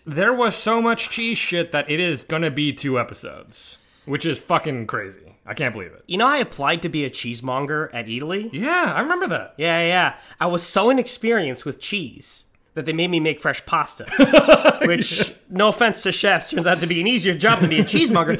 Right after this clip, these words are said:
Speaker 1: <laughs>
Speaker 2: 'cause there's, like, fucking thousands of type of, actually, I think kind of, like, it depends on how you categorize it, but there's a fuck ton types of cheeses.
Speaker 1: Yeah.
Speaker 2: There's all sorts of ways that cheeses can turn this, that, or the other. It's
Speaker 1: Mm-hmm.
Speaker 2: amazing the diversity there. I mean, honestly, the diversity, like, 'cause all of it's made with milk,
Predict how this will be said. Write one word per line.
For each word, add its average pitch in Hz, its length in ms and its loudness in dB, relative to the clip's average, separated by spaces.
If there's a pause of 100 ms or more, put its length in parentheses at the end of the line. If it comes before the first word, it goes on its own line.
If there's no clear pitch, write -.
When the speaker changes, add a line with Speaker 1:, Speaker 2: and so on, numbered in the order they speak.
Speaker 1:
<laughs> - 120 -18
Speaker 2:
'cause 233 160 2
there's, 233 140 2
like, 226 120 0
fucking 247 280 -4
thousands 180 680 -4
of 196 140 -4
type 180 260 -6
of, 135 220 -6 (800)
actually, 233 240 0
I 170 60 0
think 214 200 -4
kind 254 280 -2
of, 135 200 -4
like, 170 160 0
it 185 60 -2
depends 208 260 0
on 175 40 2
how 165 40 2
you 135 60 -2
categorize 110 360 -4
it, 110 120 -16 (160)
but 185 100 -4
there's 170 140 0
a 123 80 0
fuck 269 340 -4
ton 240 180 0
types - 360 -10
of 117 80 -12
cheeses. - 500 -18
Speaker 1:
Yeah. 104 160 -10
Speaker 2:
There's 160 140 -4
all 202 140 4
sorts 196 180 -2
of 135 100 0
ways 143 480 0
that 139 140 -6
cheeses 135 320 -6
can 120 180 -10
turn 131 240 -2
this, 143 220 -4
that, 135 180 -4
or 143 80 -2
the 107 180 -8
other. 180 460 -2
It's 151 280 -2
Speaker 1:
Mm-hmm. 170 120 0
Speaker 2:
amazing 220 540 0
the 160 100 -2
diversity 151 540 -4
there. 120 260 -6
I 160 80 2
mean, 185 180 0 (140)
honestly, 233 380 2
the 160 100 -4
diversity, 143 720 -2 (720)
like, 156 160 -2
'cause 139 140 -4
all 147 160 4
of 127 40 -2
it's 120 140 -6
made 127 160 -4
with 104 140 -12
milk, 156 400 -2